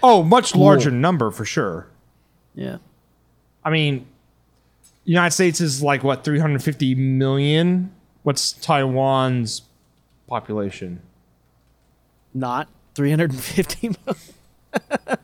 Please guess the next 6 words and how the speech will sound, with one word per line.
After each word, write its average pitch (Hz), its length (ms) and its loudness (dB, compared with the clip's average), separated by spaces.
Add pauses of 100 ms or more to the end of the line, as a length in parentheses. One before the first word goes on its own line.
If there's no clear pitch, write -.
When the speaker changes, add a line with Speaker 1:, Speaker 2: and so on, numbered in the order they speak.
(540)
Speaker 1:
Uh, 143 180 4
twenty-three 208 600 0
point 175 320 -2
five 151 480 2
million. 95 400 -4 (720)
Speaker 2:
Yeah. 95 300 -10